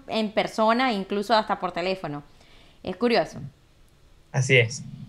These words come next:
Speaker 1: Pero sí, bueno, antes de comenzar, dime algo, que de verdad me da curiosidad. ¿De verdad son terribles así como?
Speaker 2: Súper terrible. <laughs> También es que están en la edad, tienen, este, cinco y ocho años. De verdad que, bueno,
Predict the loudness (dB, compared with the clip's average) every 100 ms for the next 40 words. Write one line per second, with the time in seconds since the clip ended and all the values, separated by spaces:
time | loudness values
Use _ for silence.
0 | -16 -14 -16 -12 6 8 8 4 6 6
1 | 6 4 6 6 6 6 8 8 6 4
2 | 4 2 -2 -2 0 4 6 8 6 6
3 | 4 0 2 2 2 2 4 4 2 2
4 | 0 0 0 -2 -2 0 0 -2 -4 -4
5 | -2 -2 -2 -10 -20 -20 -20 -20 _ _
6 | -20 -20 -20 -8 4 4 6 2 2 0
7 | 2 2 0 -2 -2 -2 0 0 0 0
8 | -2 0 0 2 2 2 0 -4 -8 -6
9 | -6 -4 -6 0 2 4 2 2 0 0
10 | 2 2 4 4 6 4 4 2 -4 -10
11 | -8 -2 0 0 0 -6 -8 -6 -4 -4
12 | 0 2 2 4 4 4 4 4 6 4
13 | 4 4 4 2 0 2 4 2 2 0
14 | 0 0